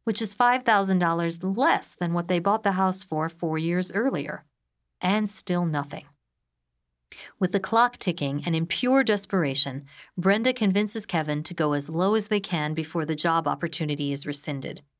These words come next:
Kevin doesn't like it, but he agrees to drop the price to a hundred eighty thousand dollars, meaning that after real estate commissions and closing costs, they will have to come up with cash in order to sell the house. But if you recall in Chapter One,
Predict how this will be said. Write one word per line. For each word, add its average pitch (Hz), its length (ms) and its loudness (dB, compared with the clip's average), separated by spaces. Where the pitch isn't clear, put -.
Kevin 175 280 2
doesn't 190 300 0
like 214 240 0
it, - 200 -6
but 175 140 -2
he 208 160 0
agrees 269 440 2
to 185 120 -4
drop 180 300 0
the 233 80 -2
price 156 380 -2
to 165 120 -2
a 156 60 0
hundred 208 340 -2
eighty 175 240 2
thousand 151 400 -2
dollars, 143 500 -2
meaning 202 300 2
that 175 160 0
after 220 340 0
real 220 200 4
estate 196 400 0
commissions 170 500 -2
and 165 140 -2
closing 233 340 2
costs, 143 500 -4
they 196 160 4
will 233 140 2
have 202 180 -2
to 196 80 -2
come 240 280 -2
up 202 200 0
with 160 160 -2
cash 160 520 -2
in 180 120 -2
order 185 280 0
to 185 160 -4
sell 143 280 -2
the 156 80 -4
house. 160 440 -4
But 196 120 4
if 196 160 2
you 214 80 2
recall 277 440 4
in 220 120 0
Chapter 190 340 0
One, 180 380 0